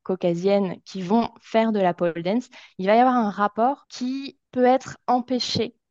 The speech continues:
au départ. Parce que j'ai fait des entretiens avec certaines femmes me disant, bah, qu'elles osaient pas au début se lancer dedans parce que elles étaient noires, par exemple,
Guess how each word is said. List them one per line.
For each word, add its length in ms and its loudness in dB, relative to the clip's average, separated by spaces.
au 100 0
départ. 500 -2
Parce 100 -16
que 60 -14
j'ai 120 -10
fait 240 -2
des 200 -6
entretiens 440 -2
avec 240 2
certaines 400 -6
femmes 220 0
me 120 0
disant, 360 -2
bah, 360 2
qu'elles 380 2
osaient 220 2
pas 280 4
au 80 4
début 540 -8
se 160 -4
lancer 360 0
dedans 440 2
parce 320 -4
que 240 2
elles 280 -2
étaient 180 -2
noires, 320 0
par 120 -8
exemple, 440 -6